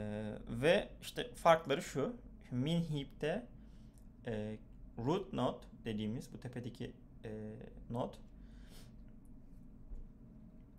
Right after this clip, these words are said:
root node demiştim. Tamam, güzel. Root node, e, altındaki şeylerden, node'lardan küçük. E, bunun iki tane child'ı var. İkisinden de küçük. Ve bu tüm child'ları içinde geçerli.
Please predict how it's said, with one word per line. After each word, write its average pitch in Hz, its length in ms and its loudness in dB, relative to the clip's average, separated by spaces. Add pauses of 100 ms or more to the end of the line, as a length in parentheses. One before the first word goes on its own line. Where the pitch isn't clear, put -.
(760)
root 143 200 -4
node 117 140 -4
demiştim. - 320 0
Tamam, 131 200 4
güzel. 127 280 4
Root 165 200 2
node, 147 280 6 (540)
e, 110 200 2
altındaki 165 800 6 (160)
şeylerden, 135 640 8 (160)
node'lardan 127 560 8
küçük. - 440 -6 (240)
E, 107 80 -4
bunun 135 100 0
iki 131 140 -4
tane 117 180 6
child'ı 110 280 0
var. - 120 -2 (100)
İkisinden 123 320 2
de 156 40 -4
küçük. - 400 -12 (680)
Ve 185 200 10
bu 247 240 6 (720)
tüm 208 200 10
child'ları 156 400 10
içinde 151 260 4
geçerli. 110 380 4